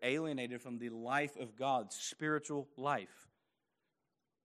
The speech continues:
What did Paul say to the Ephesians in chapter two and verse one? "You were dead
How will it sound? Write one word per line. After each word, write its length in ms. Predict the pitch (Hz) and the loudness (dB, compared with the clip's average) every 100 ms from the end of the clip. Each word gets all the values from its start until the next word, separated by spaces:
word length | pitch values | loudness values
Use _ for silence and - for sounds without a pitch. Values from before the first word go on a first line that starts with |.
| _ _ _ _ - | _ _ _ _ -4
What 100 | 143 | -2
did 160 | 143 | 0
Paul 180 | 151 147 | 2 2
say 280 | - 156 147 | 4 2 2
to 100 | 143 | -2
the 100 | 131 | -6
Ephesians 540 | 127 139 139 120 95 | -2 -2 -2 -6 -8
in 80 | 104 | -8
chapter 260 | 123 117 117 | -4 -4 -6
two 120 | 131 | -10
and 80 | 120 | -10
verse 160 | 123 123 | -10 -10
one? 320 | 131 135 120 | -8 -6 -6
"You 140 | 135 | -4
were 160 | 139 131 | -4 -4
dead 580 | 117 131 139 101 90 | -4 2 2 2 -2